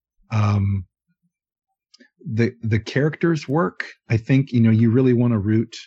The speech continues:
um, you wanna root for the protagonist in this one. I, I think in, you know, there's just a right element of what's, what's happening to him is terrifying, but also he's got some, um,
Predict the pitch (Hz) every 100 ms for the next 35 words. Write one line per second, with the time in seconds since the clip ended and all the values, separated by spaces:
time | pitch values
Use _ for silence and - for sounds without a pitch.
0 | _ _ _ _ _ _ _ _ _ 110
1 | 107 104 101 98 98 _ _ _ _ _
2 | _ 110 117 110 104 _ 113 120 - 107
3 | 107 104 - 110 113 117 104 127 123 123
4 | - 135 139 139 113 113 110 - 117 117
5 | - 107 107 107 104 107 110 - 131 -
6 | 110 110 110 110 107 107 110 110 107 104
7 | 98 - _ _ _ _ _ 107 110 110
8 | - - _ 113 110 - 123 120 - 123
9 | 123 123 - - 104 - 117 113 117 113
10 | - - 113 110 - 113 113 104 110 110
11 | 110 - 113 113 110 - - - _ 113
12 | 95 113 113 - 117 107 107 104 101 98
13 | 95